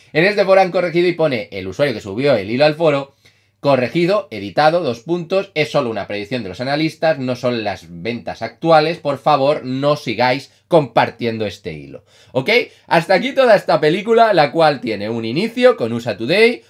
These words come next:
una mala interpretación o una interpretación simplemente, mm, eh, que no es correcta por parte de un usuario del foro del Reddit,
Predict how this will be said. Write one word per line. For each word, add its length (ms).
una 240
mala 240
interpretación 840
o 120
una 200
interpretación 800
simplemente, 800
mm, 600
eh, 520
que 140
no 100
es 100
correcta 440
por 140
parte 260
de 60
un 80
usuario 260
del 80
foro 160
del 180
Reddit, 360